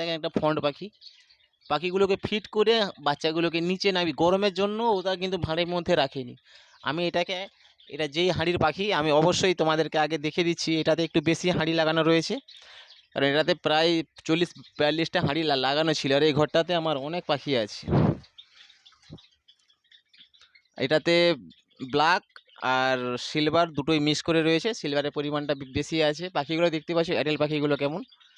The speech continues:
পাখিগুলো খুবই অ্যাক্টিভ আছে। তবে এই গরমে এবার থেকে একটু ট্রিটমেন্ট শুরু হবে। কয়েকদিন তো আমি মানে পাখির পিছনে ঠিকভাবে সময় দিতে পারিনি। এইখানে দেখেন আমি কয়েকটা হাঁড়িতে কী কী প্রোগ্রেস রয়েছে একটু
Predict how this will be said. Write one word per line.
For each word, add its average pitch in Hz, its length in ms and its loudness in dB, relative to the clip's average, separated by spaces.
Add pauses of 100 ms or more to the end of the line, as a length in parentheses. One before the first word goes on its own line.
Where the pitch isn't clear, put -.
(500)
পাখিগুলো 165 420 2 (140)
খুবই 160 340 -2
অ্যাক্টিভ 165 260 -2 (100)
আছে। 180 160 -2 (680)
তবে 156 220 4 (260)
এই 175 80 4 (120)
গরমে 180 340 6 (800)
এবার 180 240 2
থেকে 180 200 -2
একটু 180 160 -8
ট্রিটমেন্ট 180 360 2
শুরু 190 200 8
হবে। 190 160 6 (460)
কয়েকদিন 175 580 2
তো 202 140 4
আমি 190 180 0
মানে 185 120 0 (100)
পাখির 160 260 0
পিছনে 180 260 0
ঠিকভাবে 175 280 2 (100)
সময় 175 220 0
দিতে 185 160 -2
পারিনি। 170 280 2 (840)
এইখানে 170 260 2 (100)
দেখেন 190 180 2 (100)
আমি 165 120 0 (200)
কয়েকটা 165 300 4
হাঁড়িতে 165 340 0
কী 165 140 -4
কী 175 140 0
প্রোগ্রেস 165 300 4
রয়েছে 175 220 4
একটু - 100 -2